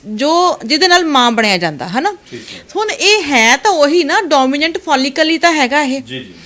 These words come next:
Speaker 1: ਤੇ ਹੁਣ ਕਹਿਣ ਦਾ ਭਾਵ ਇਹ ਆ ਬਈ ਓਵਰੀ ਦੇ ਵਿੱਚ ਜਿਵੇਂ
Speaker 2: ਜੀ।
Speaker 1: ਫੋਲੀਕਲ ਬਣੇ ਆ,
Speaker 2: ਜੀ।
Speaker 1: ਹੁਣ ਫੋਲੀਕਲ ਬਣਨਗੇ ਤਾਂ ਹੀ ਮਾਂ ਬਣ ਸਕਦੀ ਹੈ ਲੇਡੀ।
Speaker 2: ਜੀ।
Speaker 1: ਹੁਣ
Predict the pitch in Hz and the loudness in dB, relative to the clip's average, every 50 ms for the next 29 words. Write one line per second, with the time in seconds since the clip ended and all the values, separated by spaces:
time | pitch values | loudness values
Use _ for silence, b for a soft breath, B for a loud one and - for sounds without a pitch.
0 | B 269 B B B - 370 339 370 370 359 370 359 330 339 359 370 403 392 - | B -18 B B B -2 0 0 0 -2 -2 0 2 2 2 2 2 2 2 4
1 | 339 311 302 302 302 - 269 277 294 320 277 226 208 208 247 269 294 339 349 - | 4 2 4 2 2 0 0 2 4 4 4 4 4 2 2 2 0 0 0 0
2 | - 254 262 262 247 226 285 339 359 370 349 359 359 302 311 262 - - 233 208 | 0 0 0 0 0 0 0 0 2 2 0 0 -2 -2 -4 -4 -4 -4 -6 -6
3 | 190 196 202 262 269 311 359 359 - - 302 269 262 269 285 - - 349 330 269 | -6 -6 -8 -6 -4 -4 -4 -6 -2 0 2 2 2 2 0 0 0 0 2 2
4 | 277 247 226 226 214 185 151 143 - 156 135 131 135 127 - - - _ _ _ | 2 2 2 2 0 0 -2 -4 -6 -10 -16 -16 -16 -16 -16 -18 -20 _ _ _
5 | _ - - - - - - - - - - 285 311 339 330 - 320 294 302 269 | _ -18 -18 -18 -20 -20 -20 -20 -20 -10 -6 -4 -4 -4 -4 -2 -2 -2 -2 -4
6 | - 359 359 320 262 277 285 330 370 392 381 349 359 370 370 370 370 339 262 240 | -4 -6 -6 -4 -4 -4 -4 -4 -4 -6 -6 -4 -4 -4 -4 -4 -4 -4 -4 -4
7 | 254 269 302 302 285 277 262 262 262 285 285 294 269 311 - 269 247 294 294 285 | -4 -6 -6 -6 -6 -4 -4 -4 -4 -6 -6 -8 -10 -12 -12 -12 -12 -10 -8 -8
8 | 277 269 262 226 262 269 269 - - - 240 226 - - - - 339 349 349 | -6 -6 -6 -6 -6 -8 -8 -8 -10 -10 -10 -10 -10 -10 -8 -4 -4 -4 -4